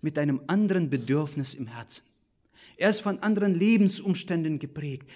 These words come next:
mit anderen Dingen beschäftigt. Andere Probleme, Freuden und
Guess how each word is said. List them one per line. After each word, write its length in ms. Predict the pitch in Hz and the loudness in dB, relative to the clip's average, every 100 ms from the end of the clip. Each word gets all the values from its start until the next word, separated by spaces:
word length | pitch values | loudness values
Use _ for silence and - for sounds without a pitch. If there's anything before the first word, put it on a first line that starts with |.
| - - | -12 -2
mit 220 | 196 196 | 0 4
anderen 360 | 226 226 220 | 4 6 6
Dingen 300 | 180 240 226 | 6 8 8
beschäftigt. 840 | 220 220 240 220 - - 147 - - - - - | 6 4 2 0 -4 -12 -14 -18 -20 -20 -6 4
Andere 400 | 247 262 240 247 | 8 8 8 6
Probleme, 680 | 220 185 214 262 254 233 | 4 6 8 8 8 6
Freuden 500 | 240 214 240 247 214 | 4 2 4 4 4
und 220 | 220 - | 2 0